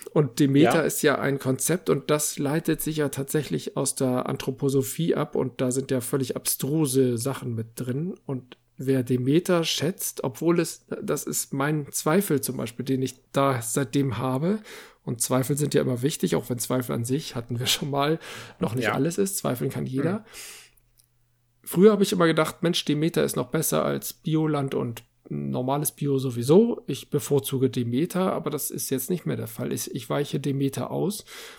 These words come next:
Speaker 1: weil Demeter immer mit Unwissenschaftlichkeit einhergeht.
Speaker 2: Ja.
Speaker 1: Einige nehmen das vielleicht als Label, aber s-, du unterstützt grundsätzlich eine Wissenschaftsfeindlichkeit. Und das ist natürlich ein Problem. Gleichzeitig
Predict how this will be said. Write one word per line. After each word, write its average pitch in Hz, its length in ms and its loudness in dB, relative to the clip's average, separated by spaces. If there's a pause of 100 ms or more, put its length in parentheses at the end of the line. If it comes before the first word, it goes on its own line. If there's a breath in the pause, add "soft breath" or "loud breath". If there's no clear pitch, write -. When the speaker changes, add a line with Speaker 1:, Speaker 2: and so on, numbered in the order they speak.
(100)
Speaker 1:
weil 143 140 0
Demeter 127 540 -2 (140)
immer 170 280 0
mit 160 340 -4
Unwissenschaftlichkeit 120 1000 -2
einhergeht. 123 760 -8 (200)
Speaker 2:
Ja. 123 240 0 (280 loud breath)
Speaker 1:
Einige 156 420 6
nehmen 151 260 2
das 143 180 -2
vielleicht 139 360 -2
als 120 220 -6
Label, 143 640 2
aber 120 200 -4
s-, 113 220 -8
du - 200 -10
unterstützt 127 680 -4
grundsätzlich - 840 0 (260)
eine 139 260 0
Wissenschaftsfeindlichkeit. 135 1200 -6 (640 loud breath)
Und 123 180 -6
das 127 120 -4
ist 151 120 -6
natürlich 143 560 -4 (340)
ein 143 120 -6
Problem. 139 460 0
Gleichzeitig 135 800 -2